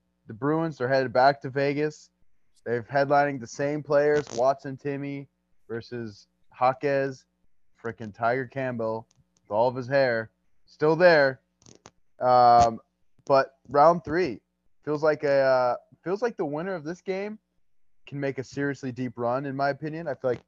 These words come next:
both these teams have a really good blend of depth, experience, explosive offense, good defense at times, caveat with the Zags. Um,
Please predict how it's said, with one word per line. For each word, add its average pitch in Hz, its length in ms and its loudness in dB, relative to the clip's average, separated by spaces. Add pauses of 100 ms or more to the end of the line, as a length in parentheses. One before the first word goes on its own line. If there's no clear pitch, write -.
(200)
both 123 200 -4
these 120 160 -16
teams 120 260 -14
have 110 120 -12
a 101 60 -14
really 113 260 -8
good 104 240 -12
blend 113 420 -8 (540)
of 104 400 -4 (1000)
depth, - 420 2 (440)
experience, 147 840 -4 (720)
explosive 135 600 -6
offense, 135 580 4 (560)
good 135 180 -4
defense 131 560 -6
at 104 200 -6
times, 107 480 -6 (120)
caveat 107 400 -4
with 104 140 -14
the 95 100 -20
Zags. 110 520 -4 (540)
Um, 117 540 0